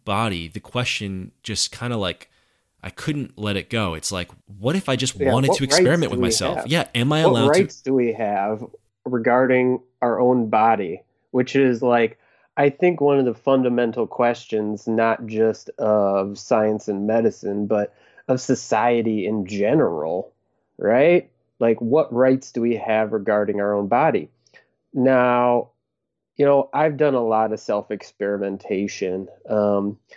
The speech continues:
Speaker 2: because unfortunately, or maybe fortunately, I don't know, <laughs> but I can't experiment on other humans. I'm not allowed to, even if they, you know, that sounds crazy, but even if they consent,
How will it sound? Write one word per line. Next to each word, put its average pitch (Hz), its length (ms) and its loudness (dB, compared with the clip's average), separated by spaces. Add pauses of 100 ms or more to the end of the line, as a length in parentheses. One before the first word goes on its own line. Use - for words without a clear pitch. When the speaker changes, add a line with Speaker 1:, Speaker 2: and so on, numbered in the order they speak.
(240)
Speaker 2:
because 139 580 2 (280)
unfortunately, 117 1300 0 (260)
or 120 400 0 (320)
maybe 123 480 2
fortunately, 107 600 0
I 120 100 2
don't 120 160 0
know, 101 220 -2
<laughs> - 20 -20
but - 180 -2 (840)
I 139 120 0
can't 151 260 2
experiment 117 640 0
on 98 300 -4
other 107 240 -4
humans. 98 720 -8 (120)
I'm 117 160 0
not 117 200 4
allowed 101 360 2
to, 107 120 -2
even 254 320 6
if 220 180 2
they, 170 380 4 (300)
you 180 60 2
know, 208 160 6
that 175 160 2
sounds 180 220 2
crazy, 202 320 2
but 139 240 0
even 196 300 0
if - 140 -4
they 151 120 4
consent, 131 720 -2